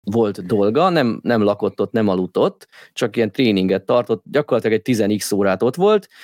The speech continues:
otthonról jött, tehát Budapest környékéről jött Miskolcra, majd utána nem is Budapestre ment haza éjszaka este tizenegykor, hanem az ország túlsó végére, és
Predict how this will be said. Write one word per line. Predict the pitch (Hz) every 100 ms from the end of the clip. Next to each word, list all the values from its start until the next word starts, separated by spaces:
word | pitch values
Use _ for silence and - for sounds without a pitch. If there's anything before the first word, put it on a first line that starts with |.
| - -
otthonról | 120 - 117 101 101
jött, | 160 -
tehát | 107
Budapest | 143 117 107 -
környékéről | 110 104 - 101
jött | 98 90
Miskolcra, | 127 185 - 151 - 127
majd | 120 120
utána | 127 139 135
nem | 180
is | 143
Budapestre | 104 131 110 107 - 110
ment | 110
haza | 101 117 110
éjszaka | 110 110 - 101
este | 107 - 107
tizenegykor, | 117 107 107 120 - 117
hanem | 110 107
az | 104
ország | 120 110 107 101
túlsó | - 117 95 98
végére, | 90 98 110 147 170 208 - _ _ _
és | - 190